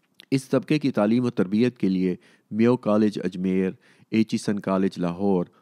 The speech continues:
और ताल्लुकदार कॉलेज लखनऊ का क़याम। एचिसन कॉलेज। बरतानवी हुकूमत की नज़रों में ज़मींदारों और जागीरदारों की अहमियत उस वक्त और बढ़ गई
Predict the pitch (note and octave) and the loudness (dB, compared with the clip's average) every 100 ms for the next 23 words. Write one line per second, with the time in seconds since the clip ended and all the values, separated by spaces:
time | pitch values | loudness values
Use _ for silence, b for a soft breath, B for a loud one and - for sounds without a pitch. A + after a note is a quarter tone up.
0 | _ G#2 G2 - G2 A2+ A#2 F2+ F#2+ G#2 | _ -8 -6 0 2 2 0 0 0 0
1 | G2 F2+ F#2 - - F2+ F2+ - F#2 F2 | 0 0 0 -4 -10 -6 -6 -4 -2 -2
2 | F2 - E2 E2 - - _ _ _ _ | -4 -6 -4 -4 -8 -14 _ _ _ _
3 | _ _ - F#2 - - F2 F2+ - - | _ _ -6 -6 -6 -10 -10 -10 -10 -10
4 | - - - - _ _ _ _ _ _ | -10 -14 -20 -20 _ _ _ _ _ _
5 | _ _ _ _ _ _ _ _ _ _ | _ _ _ _ _ _ _ _ _ _
6 | _ _ _ _ _ _ _ _ - A#2+ | _ _ _ _ _ _ _ _ -6 -4
7 | - C3+ F3 G3+ D3 B2 C3 D#3 - G#2+ | -2 -2 0 0 0 0 0 0 0 0
8 | G2 A2+ C3 F#2+ F#2+ b b b - A2+ | 2 2 2 0 -4 b b b -2 0
9 | C3 C3 A2 A2 C3 C3+ - G#2 F2+ G2+ | 2 2 2 2 2 0 -2 -2 0 -2
10 | G#2+ F2+ F#2+ G#2 B2+ G2+ G2 G2+ A2 G#2 | -2 -2 0 0 -2 -2 -4 -2 -2 -2
11 | - C3+ A#2 - - G#2 A#2 C3 G#2+ F#2 | -4 -4 -4 -8 -4 0 0 0 -2 -2
12 | F2+ F2 | -2 -4